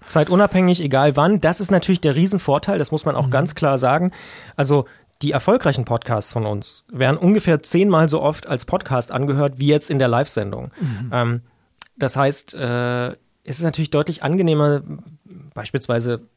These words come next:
Speaker 1: die Fahrradsendung ist so ein Leib- und Magenthema von mir, die höre ich auch sehr, sehr gern, aber ich habe natürlich nicht immer donnerstags um zwanzig Uhr Zeit, diese Sendung einzuschalten hier im Livestream,
Speaker 2: Ja.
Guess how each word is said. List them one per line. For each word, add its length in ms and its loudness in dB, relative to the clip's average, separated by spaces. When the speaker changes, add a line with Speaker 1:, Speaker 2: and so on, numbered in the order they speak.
Speaker 1:
die 80 -10
Fahrradsendung 480 -2
ist 100 -8
so 80 -4
ein 540 -6
Leib- 260 -4
und 60 -2
Magenthema 460 2
von 140 0
mir, 200 4
die 100 2
höre 80 6
ich 140 0
auch 100 0
sehr, 180 2
sehr 140 0
gern, 200 0
aber 120 -2
ich 100 -2
habe 140 -2
natürlich 300 0
nicht 140 4
immer 200 4
donnerstags 540 2
um 100 -2
zwanzig 420 -2
Uhr 180 2
Zeit, 280 -2
diese 200 -2
Sendung 280 0
einzuschalten 560 -6
hier 140 -2
im 80 -4
Livestream, 400 -2
Speaker 2:
Ja. 60 -10